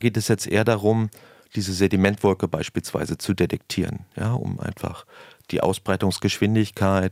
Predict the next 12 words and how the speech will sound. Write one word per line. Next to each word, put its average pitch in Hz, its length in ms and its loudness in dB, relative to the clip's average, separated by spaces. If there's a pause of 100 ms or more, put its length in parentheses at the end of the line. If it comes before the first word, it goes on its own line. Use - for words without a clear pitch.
(100)
die - 80 -4
Ausbreitungshöhe, 107 1040 -2 (400)
aber 92 280 -2
auch 92 140 0
dann, 92 380 -4 (180)
wo 104 160 2
wandert 98 320 0
sie 98 140 -4
hin, 101 280 -2 (720)
diese 104 220 4
Sachen 90 380 0
aufzunehmen. 82 640 -4